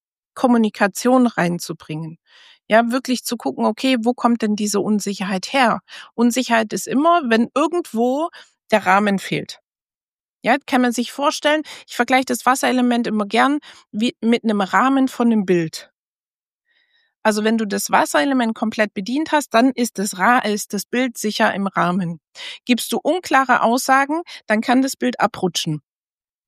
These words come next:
Und dann sch-, flutscht es erst ein Stückchen aus dem Rahmen und irgendwann fliegt's halt raus. Und je mehr das Bild aus dem Rahmen ist, umso unsicherer ist es ja in diesem Rahmen.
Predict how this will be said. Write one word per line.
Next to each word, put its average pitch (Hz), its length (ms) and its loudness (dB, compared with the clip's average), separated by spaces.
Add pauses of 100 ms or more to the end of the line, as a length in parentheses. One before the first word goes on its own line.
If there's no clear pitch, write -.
Und 214 100 2
dann 214 160 4
sch-, - 200 -8 (120)
flutscht - 560 -4
es 233 120 0
erst 220 300 0
ein 208 60 -2
Stückchen 294 400 -4
aus 262 180 0
dem 269 180 0
Rahmen 247 280 2
und 220 160 -6
irgendwann 240 480 0
fliegt's - 380 -10
halt - 260 -2
raus. - 300 -4 (400)
Und 208 120 -2
je 214 80 2
mehr 226 180 4
das 277 160 -2
Bild 247 220 -4
aus 220 160 2
dem 208 100 -2
Rahmen 269 280 2
ist, - 160 -6
umso 233 280 -2
unsicherer 233 840 2
ist - 200 -4
es 247 180 -4
ja 202 120 0
in 202 100 -4
diesem 214 260 -2
Rahmen. 208 400 2